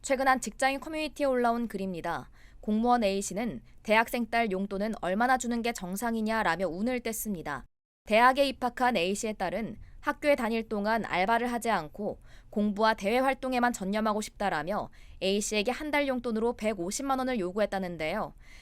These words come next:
A씨는 집에서 학교 다니니까 월세도 필요 없을 텐데 식비, 교통비, 꾸민비, 데이트비 등으로 한 달 백오십만 원 정도는 기본이라고 하더라라고 토로했습니다.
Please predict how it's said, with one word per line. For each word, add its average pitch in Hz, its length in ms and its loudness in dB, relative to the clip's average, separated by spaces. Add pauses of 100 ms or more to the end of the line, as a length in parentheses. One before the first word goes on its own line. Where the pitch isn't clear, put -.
(200)
A씨는 202 600 0
집에서 277 380 4
학교 277 180 -2
다니니까 233 560 0
월세도 196 400 0
필요 294 240 -2
없을 196 260 -2
텐데 165 500 -6 (260)
식비, - 640 -4
교통비, 208 600 -4
꾸민비, 277 520 -4
데이트비 240 480 -2
등으로 202 460 -4 (260)
한 233 200 2
달 240 260 6
백오십만 226 580 0
원 277 100 2
정도는 247 340 0
기본이라고 254 600 2
하더라라고 202 680 2
토로했습니다. 190 800 -2